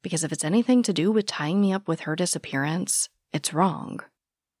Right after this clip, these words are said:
He told agents that the tranquilizer dart evidence could be explained, because he had shot two deer in his Colorado property.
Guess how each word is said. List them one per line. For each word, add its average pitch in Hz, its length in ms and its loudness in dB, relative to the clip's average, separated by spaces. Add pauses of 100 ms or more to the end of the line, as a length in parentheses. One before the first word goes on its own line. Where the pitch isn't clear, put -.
(220)
He - 140 -4
told 254 300 2
agents 143 340 -2
that 147 160 -2
the - 80 -6
tranquilizer 147 640 0
dart 143 220 0
evidence 151 400 -2
could 165 120 -4
be 147 140 -2
explained, - 720 -4 (180)
because 165 220 -2
he 156 60 0
had 143 120 -2
shot 220 340 0
two 185 220 2
deer 143 260 0
in 147 80 -2
his 139 120 -2
Colorado 143 560 2
property. 92 680 -8